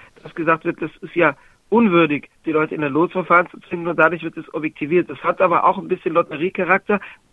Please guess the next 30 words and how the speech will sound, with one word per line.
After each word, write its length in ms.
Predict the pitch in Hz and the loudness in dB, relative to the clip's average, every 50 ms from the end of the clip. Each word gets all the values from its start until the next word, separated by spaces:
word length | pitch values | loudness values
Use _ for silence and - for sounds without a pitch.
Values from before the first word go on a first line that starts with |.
| _ | _
weil 280 | - 156 156 160 160 147 | 0 2 2 2 2 0
es 100 | 160 160 - _ _ - _ - | -4 -8 -10 _ _ -20 _ -6
etwas 320 | - 160 - - 196 175 | -6 -6 -2 -2 -4 -2
unbestimmbar 640 | - 190 214 226 214 190 - - 196 185 190 175 - | 0 0 0 2 0 -2 0 0 0 0 2 0 0
ist, 140 | 170 151 147 | -2 -6 -6
wie 140 | 170 202 | -8 -6
genau 340 | 180 185 175 170 180 196 190 | -2 0 2 4 4 2 2
sich 180 | 151 160 151 - | 0 -6 -12 -8
diese 260 | - 165 143 156 - | -8 -6 -6 -4 -4
Algorith-, 560 | 139 143 147 139 139 135 156 156 _ _ - | -2 -4 -4 -4 -6 -6 -6 -6 _ _ -4
die 120 | 156 - 143 | 0 2 2
Anwendung 360 | 156 170 175 180 165 165 143 | 2 2 2 0 0 -2 -4
dieser 220 | 143 151 156 147 | -4 -4 -2 0
Algorithmen 580 | - 143 135 135 131 131 151 147 - 151 131 117 | 0 0 -2 -2 -4 -4 -6 -4 -2 -4 -4 0
dann 180 | 120 117 107 - - - - - | 0 0 0 -2 -8 -18 -16 -6
auswirken 560 | - 143 135 131 - 139 131 - - 131 107 | -2 -2 -2 0 0 -2 -2 -2 -2 -4 -4
wird. 140 | 104 104 _ - - - - _ _ _ _ - | -4 -6 _ -10 -20 -20 -20 _ _ _ _ -8
Dagegen 420 | 165 151 165 180 196 208 240 208 208 | 0 2 2 2 2 2 -2 -2 -2
gibt 160 | 220 - - | -4 -6 -8
es 100 | 208 180 | -12 -12
also 260 | - - 175 160 170 156 | -8 -8 -8 -6 -6 -4
massiven 420 | 160 160 - - 208 208 240 202 | -6 -6 -4 -6 -6 -6 -6 -10
Protest, 400 | - - 180 - - 190 202 - - | -8 -8 -8 -2 -2 -4 -4 -4 -10
wobei 220 | - 160 170 165 170 | -6 -2 -2 -2 -2
das 120 | 170 - - | -4 -12 -14
Bemerkenswerte 640 | - 147 135 151 175 - - 175 - 185 185 175 - | -12 -6 -2 -2 -2 -2 -6 -14 -6 -6 -6 -4 -4
ist, 160 | 175 160 - - | -8 -10 -6 -6
dass 160 | 156 151 - | -8 -6 -6
es 100 | 156 - _ | -12 -14 _
zwar 300 | - 143 139 143 143 147 | -10 -4 -2 -2 -2 -2